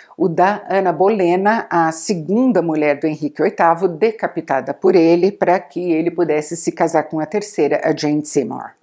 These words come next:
A Ana Bolena deu à Inglaterra do século dezesseis e dezessete o maior presente que ela poderia ter, que foi a Elizabeth primeira. A Diana é a pessoa que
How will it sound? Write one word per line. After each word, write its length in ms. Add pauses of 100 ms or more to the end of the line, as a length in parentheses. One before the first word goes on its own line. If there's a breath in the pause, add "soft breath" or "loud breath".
(220)
A 140
Ana 260
Bolena 480
deu 500
à 140
Inglaterra 680
do 140
século 580
dezesseis 680
e 60
dezessete 480
o 40
maior 420
presente 560
que 60
ela 120
poderia 400
ter, 200 (240 soft breath)
que 120
foi 340
a 80
Elizabeth 680
primeira. 540 (300)
A 100
Diana 680
é 320
a 80
pessoa 420
que 420